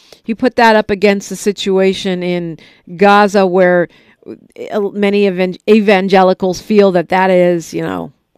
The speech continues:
Armageddon playing out or some kind of a,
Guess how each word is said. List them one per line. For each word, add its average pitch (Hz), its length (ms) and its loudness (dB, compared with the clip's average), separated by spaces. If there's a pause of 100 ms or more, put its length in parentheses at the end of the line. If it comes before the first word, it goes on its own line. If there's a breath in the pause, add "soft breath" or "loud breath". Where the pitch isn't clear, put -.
(920 soft breath)
Armageddon 208 560 2
playing 202 380 -4
out 196 260 0
or 180 80 -2
some 190 280 -8
kind 190 340 -6
of 170 140 -8
a, 170 480 -4